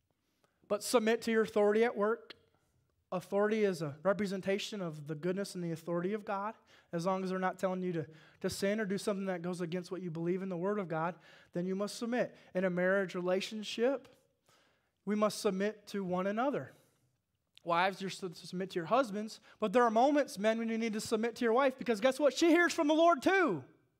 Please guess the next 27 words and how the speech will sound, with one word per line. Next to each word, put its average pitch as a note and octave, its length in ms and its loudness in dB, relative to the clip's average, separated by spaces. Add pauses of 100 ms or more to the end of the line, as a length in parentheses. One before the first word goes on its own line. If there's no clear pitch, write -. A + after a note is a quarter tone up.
(1700)
And F#3+ 160 -2
you D#4+ 100 6
just D#4 200 4
wanna B3 340 4 (360)
do C4+ 100 6
what B3+ 160 2
you B3 80 2
wanna A#3+ 160 4
do A3+ 160 4
because G#3+ 280 0
you're C4+ 140 2
the G#3 80 2
man C#4 340 4
and G#3+ 140 -4
you're G#3+ 120 -2
supposed A#3+ 240 0
to A3 60 -8
submit A#3 340 0
to A#3+ 60 -4
me, D4 200 4
but A3 160 0
did G3 180 -2
you G#3 80 -2
really A3+ 220 2
pray B3+ 240 2
about D4 260 2
it? C#4+ 100 0